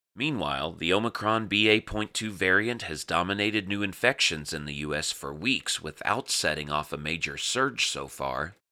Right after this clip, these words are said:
raising hopes among some public health experts that the nation might dodge a more significant hit. B A point two is in particular affecting the Northeast,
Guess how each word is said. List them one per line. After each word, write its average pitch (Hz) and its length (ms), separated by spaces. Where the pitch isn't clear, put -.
raising 104 480
hopes 104 380
among 87 260
some 92 300
public 98 400
health 120 240
experts - 560
that - 240
the 73 40
nation 85 460
might 82 320
dodge 95 400
a 80 60
more 90 200
significant 80 720
hit. 127 360
B 104 220
A 98 100
point 101 340
two 107 320
is 92 220
in 98 140
particular 95 720
affecting 95 520
the 87 80
Northeast, 85 760